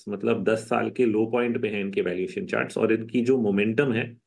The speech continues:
वो weekly और monthly charts पे भी, अ, positive होने लग गए। तो ध्यान देना ज़रूरी है।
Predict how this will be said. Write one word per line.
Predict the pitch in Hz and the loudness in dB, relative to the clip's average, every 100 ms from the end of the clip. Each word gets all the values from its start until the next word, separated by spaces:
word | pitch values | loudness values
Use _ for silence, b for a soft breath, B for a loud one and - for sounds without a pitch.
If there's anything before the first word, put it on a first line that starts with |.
| _ _ _ _ 113 | _ _ _ _ 2
वो | 123 135 | 4 4
weekly | 113 120 120 131 | 2 0 0 2
और | 135 127 | 2 2
monthly | 104 104 117 123 | -2 -2 -2 -2
charts | 120 107 - | -2 -4 -4
पे | 113 | -4
भी, | 110 120 120 - | 0 0 -2 -6
अ, | 101 | -8
positive | 98 95 92 107 92 98 | -6 -4 0 0 2 0
होने | 90 98 | 0 0
लग | 90 | -2
गए। | 87 92 _ - - _ _ _ _ - | -2 -6 _ -14 -14 _ _ _ _ -2
तो | 147 | 2
ध्यान | 113 123 151 | 4 4 4
देना | 156 156 | 2 4
ज़रूरी | 131 127 143 156 | 4 4 2 0
है। | 135 | -2